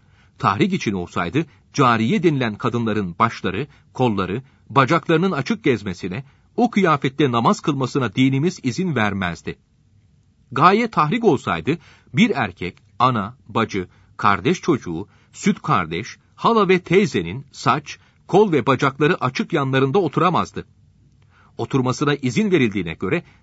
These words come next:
demek kapanma emrinin mutlaka tahrikle ilgisi yoktur. Tahrik belki birçok sebepten birisi olabilir. Demek ki gaye tahrikle hiç ilgili değildir. Esas gaye söz dinlemektir.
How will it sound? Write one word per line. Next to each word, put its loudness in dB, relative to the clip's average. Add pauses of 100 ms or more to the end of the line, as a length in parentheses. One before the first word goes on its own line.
(120)
demek -2
kapanma 0
emrinin 0 (140)
mutlaka 0
tahrikle 0
ilgisi -4
yoktur. -4 (580)
Tahrik -4 (240)
belki 0
birçok 0
sebepten 0
birisi 0
olabilir. -4 (680)
Demek -2
ki -4
gaye 0 (200)
tahrikle -2
hiç -6
ilgili -4
değildir. -6 (840)
Esas 4
gaye -2
söz 4
dinlemektir. -6